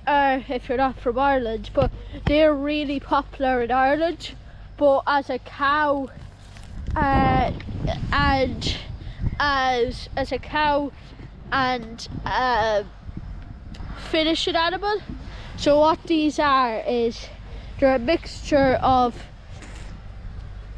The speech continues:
they're put to a Hereford bull. The kind, a Hereford kinda looks like a bull, kinda looks like that or that. They're not pedigree Herefords.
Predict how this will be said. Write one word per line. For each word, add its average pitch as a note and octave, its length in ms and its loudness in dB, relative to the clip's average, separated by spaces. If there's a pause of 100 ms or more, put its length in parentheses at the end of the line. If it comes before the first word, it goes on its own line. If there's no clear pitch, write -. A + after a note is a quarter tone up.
(140)
they're C#4+ 160 4
put - 340 0
to D#4 160 -4
a C#4+ 160 4
Hereford F4 840 0
bull. B3+ 360 2 (460)
The C4 140 4
kind, E4+ 580 0
a C#4+ 100 4
Hereford F4 540 2
kinda D4 280 2
looks C#4 220 0
like B3+ 160 0 (640)
a C4+ 120 2 (200)
bull, C#4 360 6
kinda B3+ 440 -2
looks - 180 -6
like A#3+ 120 -2 (440)
that C#4 260 6
or B3 80 2
that. C#4 300 0
They're E4+ 160 4
not D#4 200 4
pedigree C#4 400 2
Herefords. C4 580 0